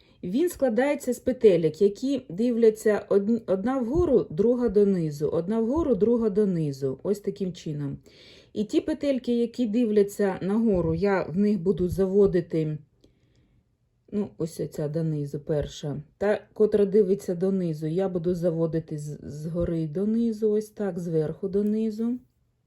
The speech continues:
Ось ця, ве-, ну, вона розташована вище цієї, я буду знизу заводити. І так по черзі,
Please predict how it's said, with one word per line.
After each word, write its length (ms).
Ось 180
ця, 320
ве-, 340
ну, 240
вона 380
розташована 680
вище 420
цієї, 520
я 160
буду 260
знизу 520
заводити. 800
І 100
так 300
по 120
черзі, 720